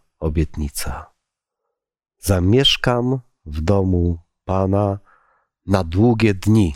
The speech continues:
Te długie dni to jest symbol życia bez końca. Przechodzimy przez ciemne doliny.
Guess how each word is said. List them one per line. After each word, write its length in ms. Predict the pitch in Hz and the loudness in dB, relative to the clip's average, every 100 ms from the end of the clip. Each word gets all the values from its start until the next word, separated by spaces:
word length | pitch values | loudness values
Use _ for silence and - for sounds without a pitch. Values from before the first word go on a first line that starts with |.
| - - | -10 -6
Te 140 | 92 | -2
długie 400 | 90 139 131 117 | 2 2 2 0
dni 300 | 101 117 139 | 2 2 2
to 140 | - | 0
jest 420 | 113 110 - - - - - - _ | 0 0 -4 -10 -12 -16 -20 -20 _
symbol 460 | - 131 123 120 | 0 2 2 2
życia 280 | 110 110 110 | 0 2 2
bez 200 | 101 - | 2 0
końca. 500 | - 87 76 - - _ _ _ _ _ _ _ _ _ _ _ _ _ _ _ _ _ _ - - _ _ _ _ | 0 0 -2 -8 -10 _ _ _ _ _ _ _ _ _ _ _ _ _ _ _ _ _ _ -20 -20 _ _ _ _
Przechodzimy 580 | - 92 101 110 135 123 | -2 2 2 2 2 2
przez 300 | - 104 - | 0 -2 0
ciemne 420 | - 110 104 101 | 2 2 2 2
doliny. 420 | 95 87 82 73 | 2 0 -2 -4